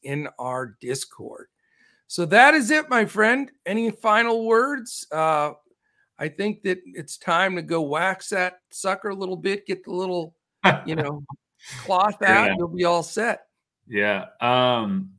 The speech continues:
Speaker 2: well, first of all, I wanted to say, you know, congrats to your Mavericks last night. Big win.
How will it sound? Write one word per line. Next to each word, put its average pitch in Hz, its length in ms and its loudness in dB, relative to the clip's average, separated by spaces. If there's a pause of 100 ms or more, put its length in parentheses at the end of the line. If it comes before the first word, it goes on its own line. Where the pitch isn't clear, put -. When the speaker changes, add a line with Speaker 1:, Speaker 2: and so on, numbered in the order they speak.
(140)
Speaker 2:
well, 127 180 4
first 185 360 -2
of 104 120 -4
all, 101 240 0
I 101 40 -4
wanted 107 300 -2
to 101 100 -8
say, 110 680 -4
you 104 140 -8
know, 104 180 -6
congrats 107 520 -4
to 104 100 -8
your 95 120 -2
Mavericks 92 580 -4
last 90 320 -12
night. 92 360 -10
Big 113 280 -2
win. 101 360 -6